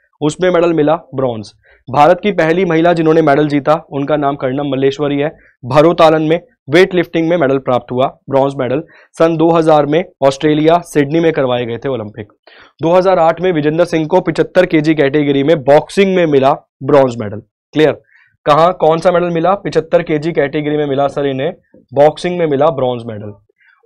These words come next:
और यहां पर राजवर्धन सिंह राठौर,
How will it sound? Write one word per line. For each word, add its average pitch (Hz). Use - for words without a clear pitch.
और 160
यहां 147
पर 151
राजवर्धन 170
सिंह 180
राठौर, 139